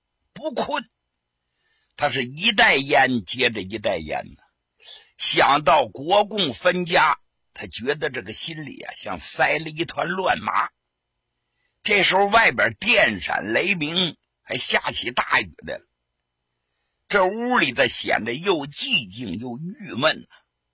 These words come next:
贺龙一看表，半夜两点了。他心说：“老蒋和汪精卫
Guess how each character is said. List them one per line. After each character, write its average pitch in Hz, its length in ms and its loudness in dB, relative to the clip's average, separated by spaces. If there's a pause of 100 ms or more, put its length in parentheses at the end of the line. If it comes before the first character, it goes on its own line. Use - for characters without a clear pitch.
贺 160 300 -4
龙 135 260 -4
一 170 60 -4
看 170 340 2
表， - 160 -12 (380)
半 143 240 2
夜 139 80 -2
两 117 400 0
点 - 200 -4
了。 76 120 -20 (1400)
他 147 160 -2
心 160 320 2
说： 110 480 -2
“老 139 360 6
蒋 107 480 -4 (120)
和 120 140 -10
汪 127 340 2
精 104 240 -8
卫 120 240 -12